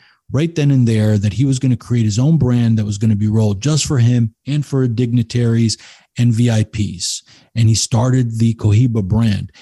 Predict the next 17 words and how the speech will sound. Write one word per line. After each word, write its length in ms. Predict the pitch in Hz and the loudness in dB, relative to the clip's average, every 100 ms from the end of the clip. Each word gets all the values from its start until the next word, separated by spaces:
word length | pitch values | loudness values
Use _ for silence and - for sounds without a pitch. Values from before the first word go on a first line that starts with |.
| _ | _
He, 220 | _ 113 101 | _ -2 0
one 180 | 113 123 | 0 0
of 140 | 107 | 0
the 180 | 113 107 | 0 2
nationalized 800 | 113 117 - 120 110 110 104 - | 2 2 0 0 0 0 -2 -4
properties, 600 | 135 139 139 139 135 113 | -4 -4 -2 0 -2 -4
which 300 | 104 - - | -8 -8 -6
today 220 | 113 113 | 0 2
is 140 | 113 101 | 2 2
known 280 | 113 110 | 2 4
as 220 | 107 104 98 | 2 2 0
the 100 | 101 | -2
Laguito 440 | 101 113 135 131 | 0 -2 -2 -4
factory, 540 | - 131 127 135 135 131 - - _ | -4 -6 -2 0 0 -2 -10 -20 _
was 260 | 110 120 117 | -2 0 2
a 100 | 117 | 2
mansion 720 | 110 123 135 - 135 135 | 2 2 2 0 2 2